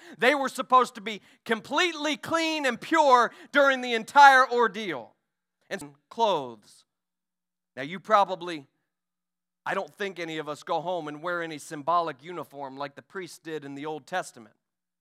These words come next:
But you can be sure of this today, that we, like they, are still called to portray things of practical holiness to the Lord.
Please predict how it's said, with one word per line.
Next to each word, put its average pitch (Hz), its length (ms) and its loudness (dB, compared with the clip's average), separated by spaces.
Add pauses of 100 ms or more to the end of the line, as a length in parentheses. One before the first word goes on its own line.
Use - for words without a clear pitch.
(680)
But 151 120 -12
you 180 100 -18
can 180 140 -14
be 156 120 -14
sure 185 340 -12
of 135 120 -14
this 170 220 -14
today, 120 440 -14 (760)
that 139 200 -12
we, 160 360 -12
like 156 340 -6
they, 165 260 -4
are 135 200 -8
still 202 340 -8
called 160 560 -2 (320)
to 175 100 -14
portray 175 720 -2
things 185 440 -8
of 143 160 -14
practical 208 580 0
holiness 165 600 -6
to 160 100 -12
the 147 100 -12
Lord. 139 400 -8